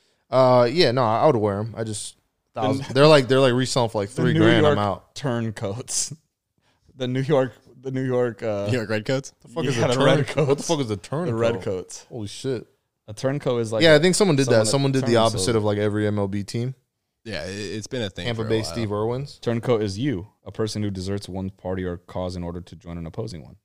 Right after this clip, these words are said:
Speaker 2: That's you.
Speaker 1: That's Benedict Arnold.
Speaker 2: That's you.
Speaker 1: I didn't abandon anybody.
Speaker 2: You didn't.
Speaker 1: I'm not the one that
Speaker 2: You
Speaker 1: was
Speaker 2: abandoned me.
Speaker 1: Yeah.
Speaker 3: Um,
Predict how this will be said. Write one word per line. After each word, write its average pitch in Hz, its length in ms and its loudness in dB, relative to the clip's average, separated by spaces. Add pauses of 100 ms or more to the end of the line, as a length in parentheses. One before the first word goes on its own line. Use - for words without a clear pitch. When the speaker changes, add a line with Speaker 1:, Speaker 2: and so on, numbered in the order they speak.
Speaker 2:
That's 98 200 -18
you. 95 240 -12
Speaker 1:
That's - 280 -12
Benedict 101 480 -8
Arnold. 120 320 -14 (100)
Speaker 2:
That's - 220 -16
you. 113 240 -12 (200)
Speaker 1:
I 143 60 -16
didn't 123 140 -12
abandon 101 400 -10
anybody. 165 340 -14 (680)
Speaker 2:
You 117 160 -20
didn't. 139 120 -6
Speaker 1:
I'm - 120 -6
not - 160 -12
the 76 60 -14
one 82 100 -14
that - 60 -16
Speaker 2:
You - 40 -14
Speaker 1:
was - 60 -16
Speaker 2:
abandoned 107 320 -8
me. 135 240 -12 (500)
Speaker 1:
Yeah. - 120 -6 (560)
Speaker 3:
Um, 92 1080 -4